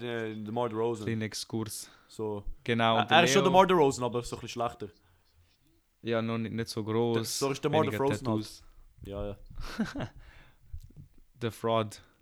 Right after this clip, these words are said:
Speaker 1: Der Fraud, der Frauden. Nein,
Speaker 2: Und du,
Speaker 1: ich
Speaker 2: du bist eigentlich schon so ein Siakam irgendwie.
Speaker 1: Eigentlich schon, aber ich muss anfangen, Pass zu lernen, weil wenn ich meiner Grösse eigentlich, sollte ich Point Guard sein.
Speaker 2: Mm.
Speaker 1: Weil six three, das ist
Speaker 2: Ja,
Speaker 1: so,
Speaker 2: gut, aber auf
Speaker 1: da muss
Speaker 2: unserem
Speaker 1: ich
Speaker 2: Niveau,
Speaker 1: passen,
Speaker 2: Bro.
Speaker 1: Bro.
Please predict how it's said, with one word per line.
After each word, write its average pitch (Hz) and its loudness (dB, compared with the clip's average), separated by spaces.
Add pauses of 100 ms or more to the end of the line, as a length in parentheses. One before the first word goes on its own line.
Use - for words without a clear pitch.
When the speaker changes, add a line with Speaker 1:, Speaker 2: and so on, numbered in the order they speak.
(160)
Speaker 1:
Der 107 -18
Fraud, 113 -12
der 107 -16
Frauden. 107 -12 (520)
Nein, 165 6
Speaker 2:
Und 123 -2
du, 170 8
Speaker 1:
ich 190 4
Speaker 2:
du 208 -2
bist 202 -2
eigentlich 131 2
schon 180 2
so 196 -2
ein 190 -4
Siakam 110 -2
irgendwie. 104 -8 (340)
Speaker 1:
Eigentlich 180 6
schon, 185 2
aber 156 4
ich 139 -6
muss 160 0
anfangen, 147 2
Pass 147 2
zu 151 -2
lernen, 117 0
weil 120 -4
wenn 131 4
ich 139 -4 (360)
meiner 147 0
Grösse 143 0
eigentlich, 131 2 (360)
sollte 120 -4
ich - -10
Point 135 0
Guard 131 -2
sein. 104 -8
Speaker 2:
Mm. 110 -6 (400)
Speaker 1:
Weil 110 -4
six - -8
three, 147 0 (140)
das 117 -2
ist 107 0
Speaker 2:
Ja, 123 10
Speaker 1:
so, 120 4
Speaker 2:
gut, 131 6
aber 117 2
auf 117 -2
Speaker 1:
da - -4
muss 139 8
Speaker 2:
unserem 139 6
Speaker 1:
ich 135 6 (100)
Speaker 2:
Niveau, 131 6
Speaker 1:
passen, 127 2
Speaker 2:
Bro. 104 0
Speaker 1:
Bro. 101 -10